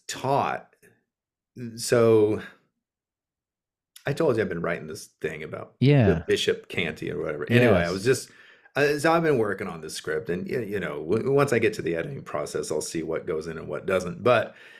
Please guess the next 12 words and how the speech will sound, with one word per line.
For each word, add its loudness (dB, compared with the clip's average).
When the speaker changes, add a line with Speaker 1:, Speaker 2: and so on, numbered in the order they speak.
Speaker 1:
uh, 2
some 0
of -2
the -4
conversation -4
I -6
was -8
just -12
writing -4
about -8
recently -2
was, -8